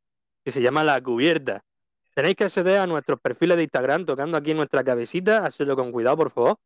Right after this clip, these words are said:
que no nos hagáis daño, y encontraréis nuestro perfil de Instagram y ahí, ahí en la bio hay un enlace que en mi caso pone La Cubierta para poder acceder al, al grupo de Telegram. Y está muy divertido, ahí la gente rolea,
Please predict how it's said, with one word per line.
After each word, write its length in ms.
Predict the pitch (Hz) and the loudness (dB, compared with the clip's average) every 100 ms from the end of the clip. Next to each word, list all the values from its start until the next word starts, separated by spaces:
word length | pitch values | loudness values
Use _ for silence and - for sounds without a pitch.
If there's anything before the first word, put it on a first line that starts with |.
| _ _ _ - | _ _ _ -12
que 80 | 113 | -4
no 80 | |
nos 100 | 127 117 | 0 2
hagáis 180 | 120 | 2
daño, 320 | 117 151 208 - _ _ _ - | 2 2 -2 -4 _ _ _ -6
y 220 | 151 156 | 2 4
encontraréis 560 | 151 147 147 143 147 185 | 4 2 0 2 2 2
nuestro 240 | 208 202 | 0 -2
perfil 280 | 175 165 190 | -2 -2 0
de 80 | 180 | 0
Instagram 480 | - 135 180 196 208 _ _ _ - | 0 0 0 0 -6 _ _ _ -14
y 380 | 127 123 123 113 | -10 -8 0 2
ahí, 380 | 120 180 202 - _ - | 4 4 2 -2 _ -6
ahí 200 | 127 127 | 0 0
en 100 | 120 | 0
la 120 | 107 | 0
bio 360 | 131 185 190 - _ - | 2 2 2 -2 _ -4
hay 140 | 127 | 0
un 80 | 151 | 2
enlace 520 | 160 170 156 160 170 _ _ _ _ _ _ _ - | 2 2 0 -2 -4 _ _ _ _ _ _ _ -4
que 220 | 131 127 - | 0 0 -2
en 160 | 139 | -4
mi 100 | 143 | -2
caso 320 | 143 160 196 170 | 0 0 -2 0
pone 380 | 190 202 214 - _ _ _ | 0 0 -2 -6 _ _ _
La 220 | 147 135 127 | -2 -2 -2
Cubierta 560 | 123 151 135 113 98 _ _ _ _ _ | -2 0 0 -2 -6 _ _ _ _ _
para 200 | 135 160 | -4 0
poder 240 | 170 175 180 | 2 2 2
acceder 480 | 170 170 170 180 - _ | 2 2 4 2 0 _
al, 640 | 143 131 123 120 117 113 123 - | -4 0 0 -2 -4 -8 -12 -6
al 120 | 120 | 0
grupo 240 | 131 160 | 2 4
de 120 | 151 | 2
Telegram. 380 | 123 131 120 107 - _ _ | 4 2 2 -2 -8 _ _
Y 60 | - | -8
está 200 | 170 165 | -2 -2
muy 120 | 240 | -2
divertido, 500 | 285 220 151 196 247 | -2 -2 0 0 2
ahí 200 | 170 165 | 2 2
la 120 | 165 147 | 0 -2
gente 840 | 165 165 156 160 156 156 156 160 | -4 -2 2 4 6 6 6 4
rolea, 580 | 147 139 202 220 202 196 | 2 2 4 4 0 -2